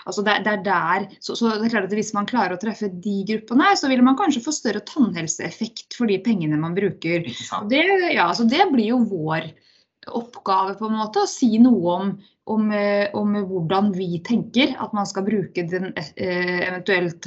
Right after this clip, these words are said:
Speaker 1: ekstra pengene da, som, som kommer, hvordan vi best kan, eh, få mest tannhelse for de pengene. Og så,
Speaker 2: Ja.
Speaker 1: og så blir det jo også viktig for oss, vi har jo pekt på, på, på en sånn dobbel, altså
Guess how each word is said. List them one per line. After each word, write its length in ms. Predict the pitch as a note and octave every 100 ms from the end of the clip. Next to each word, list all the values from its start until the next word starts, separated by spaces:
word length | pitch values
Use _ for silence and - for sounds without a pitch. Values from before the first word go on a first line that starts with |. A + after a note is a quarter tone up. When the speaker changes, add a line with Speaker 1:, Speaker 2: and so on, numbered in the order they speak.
| G3 F3+
Speaker 1:
ekstra 380 | - - F3 E3+
pengene 320 | F3 F#3 C#4
da, 160 | D#4+ A#3
som, 300 | G#3 G3+ -
som 220 | G#2+ -
kommer, 320 | E3 F#3+ E4+ G#4+ - - -
hvordan 300 | A3 G3 G#3
vi 140 | A3 -
best 480 | - - - - -
kan, 360 | G3 G3+ G3+ - - _
eh, 280 | - G#3 G#3
få 280 | - A3+ G#3+ G#3+
mest 400 | G3+ - - -
tannhelse 480 | G#3+ D#3+ D3+ - E3+
for 120 | G3
de 100 | D#3+
pengene. 540 | F#3 E3+ D3 D#3 D#3 - - -
Og 100 | A3+
så, 100 | D4+
Speaker 2:
Ja. 140 | D#4+ D#4
Speaker 1:
og 180 | C#4
så 320 | D#4 D#4 D4 B3
blir 160 | G#3
det 80 | A3+
jo 80 | A#3
også 240 | - G3+
viktig 320 | A#3 - -
for 120 | A3 G#3+
oss, 200 | F#3+ -
vi 120 | A#3+
har 100 | A3
jo 80 | G3+
pekt 400 | G#3+ D#3+ - -
på, 240 | F3 F3+ - _ _ _
på, 140 | - - G#3
på 140 | G3+
en 80 | G3
sånn 280 | F#3 F3 E3 - F3
dobbel, 460 | F#3 D#3 - E3+ E3+
altså 300 | F#3 G3+